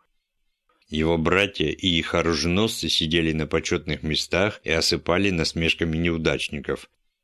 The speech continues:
Когда настала очередь Кауравов, все затихли,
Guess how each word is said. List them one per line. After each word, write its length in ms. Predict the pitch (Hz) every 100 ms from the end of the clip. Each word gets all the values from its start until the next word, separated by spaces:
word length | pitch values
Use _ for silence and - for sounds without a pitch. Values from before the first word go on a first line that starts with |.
| _ _ _ _
Когда 300 | - 76 85
настала 560 | 82 78 - - 82 78
очередь 560 | 87 80 - 71 67 -
Кауравов, 720 | 78 73 71 95 101 80 -
все 220 | - 80
затихли, 760 | 80 90 95 95 - 73 67